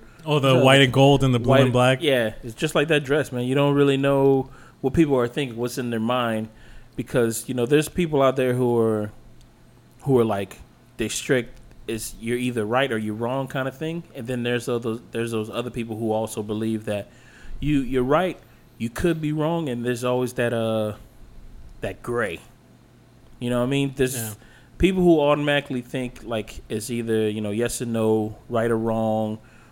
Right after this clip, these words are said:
Speaker 2: white or black kind of thing. They never see gray. It's either you did something right or you did something wrong kind of stuff. And they, they never wanna understand the story of why you did it,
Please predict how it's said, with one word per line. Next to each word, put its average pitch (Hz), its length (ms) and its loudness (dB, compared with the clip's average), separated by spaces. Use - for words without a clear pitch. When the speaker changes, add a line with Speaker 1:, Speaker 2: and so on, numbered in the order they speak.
Speaker 2:
white 117 160 4
or 110 120 2
black 110 360 -4
kind 117 160 -6
of 113 100 -8
thing. 131 300 -8
They 117 100 0
never 131 480 2
see 113 320 -4
gray. 101 400 -6
It's 117 160 -8
either 120 220 -4
you 110 140 -4
did 127 260 2
something 127 400 -4
right 135 240 2
or 110 100 -2
you 107 100 -2
did 110 180 -4
something 104 380 -8
wrong 101 220 -8
kind 98 240 -12
of 95 60 -12
stuff. 98 260 -8
And 131 140 -6
they, 131 80 2
they 123 320 0
never 151 220 2
wanna 143 200 2
understand 120 380 0
the 101 60 -4
story 101 400 -2
of 101 200 -8
why 110 180 0
you 113 140 0
did 113 220 -2
it, 110 140 -2